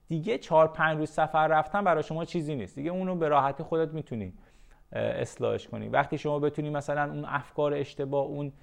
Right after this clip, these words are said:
فرمولای ذهنی اشتباه دربارهٔ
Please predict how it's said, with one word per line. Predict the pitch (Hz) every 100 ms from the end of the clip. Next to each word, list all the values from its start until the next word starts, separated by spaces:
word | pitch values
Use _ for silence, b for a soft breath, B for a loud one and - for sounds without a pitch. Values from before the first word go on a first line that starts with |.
| b b b b - 139
فرمولای | - 143 143 143 147 143 -
ذهنی | 143 123 151 139 147 147
اشتباه | 143 - 147 135 139
دربارهٔ | 139 139 143 139 139 139 143 143 143 139 139